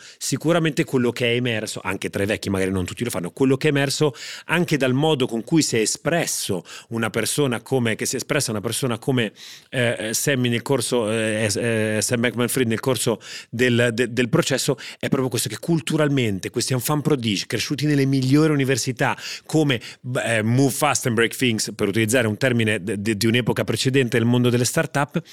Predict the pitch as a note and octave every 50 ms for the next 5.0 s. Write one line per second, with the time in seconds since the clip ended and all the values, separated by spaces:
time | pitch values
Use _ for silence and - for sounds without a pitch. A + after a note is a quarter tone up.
0 | - - - - - - - - - - _ - - - - - G#2 - - -
1 | F#2 F#2+ F2 G2 - A#2 G#2+ A2+ B2 G#2+ G2 F2 E2+ F2 E2+ D#2+ E2 E2+ G2+ F#2
2 | - - D2+ - - A2+ G2 G2+ F#2 - B2 A2+ - - - B2+ F#2 G#2+ - -
3 | A#2+ G#2+ - - C#3 C3+ A#2 A#2+ - - C3+ B2+ - C#3 C3+ C3+ C3 C#3+ D3+ C#3
4 | D3 B2+ - A#2+ - - C3 B2+ C#3 B2+ - D3+ D#3 C3+ B2 C3+ C#3 D3 -